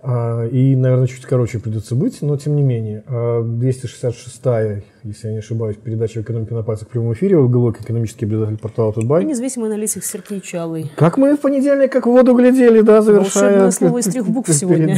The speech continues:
Speaker 1: передачу, да, да, да. Вот. А, конечно же, основным, основной сенсацией было, ну, там, правда, растянулось на пару дней, да, значит, визит, э, по-, президента к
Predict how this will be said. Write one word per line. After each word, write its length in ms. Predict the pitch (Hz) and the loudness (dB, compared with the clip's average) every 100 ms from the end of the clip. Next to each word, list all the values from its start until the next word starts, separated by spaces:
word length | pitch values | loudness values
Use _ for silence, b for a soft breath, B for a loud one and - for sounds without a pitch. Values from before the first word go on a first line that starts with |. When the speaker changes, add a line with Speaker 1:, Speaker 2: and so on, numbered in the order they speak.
| - | 0
Speaker 1:
передачу, 600 | 151 156 156 156 143 143 | 2 4 4 4 2 -2
да, 260 | 139 147 143 | 0 0 0
да, 120 | 143 | 0
да. 260 | 139 127 123 - - _ _ 240 B B B B B B B B _ _ _ _ | 0 -2 -4 -10 -20 _ _ -20 B B B B B B B B _ _ _ _
Вот. 420 | 160 175 135 - - _ _ _ - | 2 4 4 0 -16 _ _ _ -4
А, 380 | 143 143 143 139 | 0 2 2 0
конечно 400 | 156 220 226 170 | 0 0 0 0
же, 380 | 160 170 156 135 _ 135 | 4 4 2 -4 _ -12
основным, 720 | 131 151 156 160 156 139 131 - | -4 0 2 4 4 2 -2 -10
основной 320 | 110 143 147 | -6 0 0
сенсацией 520 | - 139 143 127 131 | 0 2 2 2 2
было, 220 | 123 131 165 | 4 4 4
ну, 100 | 240 | 4
там, 200 | 196 151 | 2 2
правда, 200 | 147 147 | 2 2
растянулось 520 | - 190 254 147 127 | 2 2 4 2 0
на 80 | 113 | 0
пару 220 | 120 120 | 2 2
дней, 240 | 117 104 | 2 0
да, 180 | 110 175 | 0 0
значит, 320 | 127 113 123 | -2 -8 -4
визит, 360 | 123 127 131 - b b b b b b b _ _ | 0 2 0 -4 b b b b b b b _ _
э, 380 | 135 117 117 110 110 | -8 -4 -4 -4 0
по-, 160 | 117 | 0
президента 800 | 110 117 123 123 123 113 117 110 | 2 0 2 4 4 2 0 0
к 500 | 101 - 110 107 104 | -2 -2 -2 0 -4